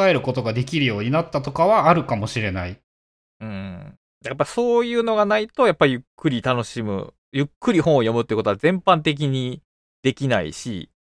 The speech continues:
Speaker 2: まあ、当然そうなると、二倍速、三倍速みたいな話になるし、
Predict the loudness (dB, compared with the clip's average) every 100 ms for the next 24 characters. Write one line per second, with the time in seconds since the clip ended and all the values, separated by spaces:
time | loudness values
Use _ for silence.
0 | _ _ _ 0 4 4 4 2 4 4
1 | 4 4 4 0 0 2 4 4 2 -2
2 | 2 4 4 2 -2 -4 0 0 0 -2
3 | 0 -2 -4 -6 -2 0 -2 -6